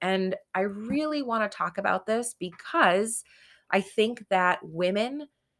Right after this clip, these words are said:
play really small out of fear of being misunderstood.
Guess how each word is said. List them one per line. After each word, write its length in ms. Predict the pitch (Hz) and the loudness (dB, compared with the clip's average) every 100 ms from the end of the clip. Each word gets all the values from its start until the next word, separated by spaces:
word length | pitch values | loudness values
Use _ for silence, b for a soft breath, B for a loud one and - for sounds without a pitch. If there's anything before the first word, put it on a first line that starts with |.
| _ _ _ _ _ _ | _ _ _ _ _ _
play 560 | - 220 214 208 214 190 | -6 2 4 4 2 -2
really 520 | 165 170 135 143 214 214 | -14 -12 -2 0 0 0
small 720 | - 190 156 151 190 247 269 | -2 -2 -2 0 -2 -6 0
out 160 | 180 175 | 2 2
of 100 | 170 | -2
fear 640 | - - 190 185 185 180 165 | -8 -10 -6 0 2 2 0
of 260 | 165 143 | -4 -6
being 220 | 156 147 | -8 -8
misunderstood. 880 | 147 139 135 127 120 - 104 95 160 | -6 -6 -8 -10 -12 -10 -6 -6 -8